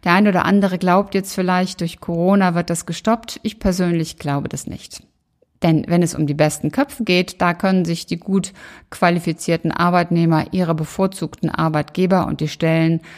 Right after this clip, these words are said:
aussuchen und das wird auch nach Corona so sein. Wer sich heute beruflich verändern will, der hat nach wie vor zahlreiche Chancen. Eigentlich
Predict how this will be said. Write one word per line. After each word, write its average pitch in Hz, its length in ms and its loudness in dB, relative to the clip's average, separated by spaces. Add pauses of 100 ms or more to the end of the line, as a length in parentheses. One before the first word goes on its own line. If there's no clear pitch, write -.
(180)
aussuchen 185 560 0
und 170 180 -6
das 147 180 -4
wird 165 180 -4
auch - 140 -10
nach 156 300 0
Corona 143 520 -4
so - 120 -10
sein. - 420 -8 (880)
Wer 170 140 4
sich 156 200 -4
heute 233 240 2
beruflich 180 560 0
verändern 151 480 2
will, 214 240 4 (360)
der 165 140 -2
hat 165 240 -4
nach 160 320 -2
wie 175 60 -6
vor 156 400 -2
zahlreiche 156 640 -4
Chancen. - 560 -8 (800)
Eigentlich 254 680 2